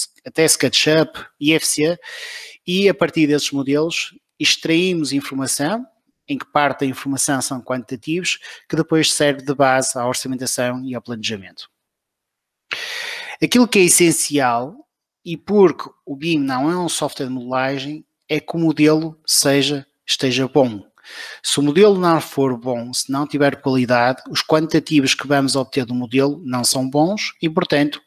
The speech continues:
o orçamento vai estar errado e o planejamento, como vão ver mais à frente, também não vai ser fidedigno. Portanto, é extremamente importante,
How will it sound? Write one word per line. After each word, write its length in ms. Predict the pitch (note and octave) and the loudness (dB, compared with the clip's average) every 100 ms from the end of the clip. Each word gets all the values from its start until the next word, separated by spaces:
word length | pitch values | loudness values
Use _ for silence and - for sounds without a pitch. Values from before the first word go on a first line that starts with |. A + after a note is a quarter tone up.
| - | 0
o 60 | |
orçamento 380 | C3 - C3 B2 | 0 2 -2 -2
vai 100 | A#2+ | -2
estar 220 | - B2 | 0 2
errado 440 | C#3+ D3 D3 D#3 D3+ - - - | 2 2 2 0 -4 -20 -14 0
e 100 | D#3 | 2
o 40 | |
planejamento, 760 | D3 C#3+ B2 B2+ C3 D#3 D#3 - | 4 4 4 2 2 2 0 -6
como 120 | B2+ | -8
vão 140 | B2 | -6
ver 160 | A#2 B2 | -6 -4
mais 180 | B2+ C3 | -2 0
à 80 | |
frente, 460 | B2+ - C#3 C3+ - | 0 2 0 0 -8
também 380 | C#3 C3 C#3 C3+ - - - | -2 0 0 -2 -10 -18 -4
não 240 | C3+ C3 | 0 2
vai 120 | C3 | 0
ser 180 | A#2+ C#3+ | 2 0
fidedigno. 600 | C3 C3+ A2 A#2+ G#2 F#2+ - _ _ - - - - - - | 0 -2 -4 -4 -6 -10 -20 _ _ -12 -8 -8 -8 -10 -14
Portanto, 400 | - - E3 C3+ - | -4 2 2 0 -4
é 80 | F3+ | 0
extremamente 880 | F3 - - F#3+ F#3+ F3+ E3+ D3 D3 | 2 2 0 -2 -2 -4 -4 -4 -6
importante, 600 | C#3+ D3+ - C#3+ C#3+ - | -10 -12 -6 -4 -4 -8